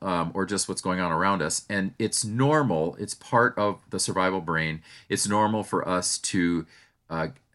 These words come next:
take in a st-, a stimulus and then, um, to have a negative thought about it, because what our brain is doing is just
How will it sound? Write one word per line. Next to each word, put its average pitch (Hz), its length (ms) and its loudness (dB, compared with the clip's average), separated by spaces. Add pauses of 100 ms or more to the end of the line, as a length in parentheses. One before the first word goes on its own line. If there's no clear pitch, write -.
(180)
take 117 240 0
in 107 100 4
a 92 60 2
st-, - 320 -4
a 98 60 -6
stimulus 95 840 0
and 92 160 -2
then, 85 340 0 (200)
um, 78 380 -4 (300)
to 98 100 -10
have 101 160 0
a 92 60 0
negative 87 360 2
thought 156 260 2
about 80 280 2
it, 92 120 -4
because 98 280 -4
what 92 80 0
our 85 100 2
brain 101 300 0
is 95 160 -2
doing 82 260 -2
is 78 160 -4
just 139 240 -2